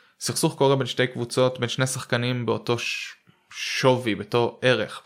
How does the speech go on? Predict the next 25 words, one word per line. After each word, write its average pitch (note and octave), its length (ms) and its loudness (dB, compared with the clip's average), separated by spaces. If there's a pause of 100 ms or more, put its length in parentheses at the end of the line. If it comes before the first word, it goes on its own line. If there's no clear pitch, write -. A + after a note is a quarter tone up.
(280)
כמו A#2+ 140 -4
שני A#2+ 160 -8
שחקנים A#2+ 440 -4
במשחק. A#2 500 -4 (760)
יש B2+ 260 2
לכל C3+ 160 4
אחד B2+ 140 2
מהם B2 140 0
את A#2+ 80 -4
הכוח A#2+ 400 0
להגיד A2+ 360 -2
לא, A2+ 260 -2 (140)
ובאותו A2 400 -4
רגע A2 180 0
זה G#2+ 100 -6
נעצר. G#2+ 400 -6 (320)
צריך A#2 360 -6
לעשות A#2 240 -4
את - 40 -8
המשא G#2+ 220 -6
ומתן A2 360 -4
בין A2+ 140 -4
שווים. A2 420 -2 (580)
כיבוש G#3 560 0 (140)
זה B2 380 -4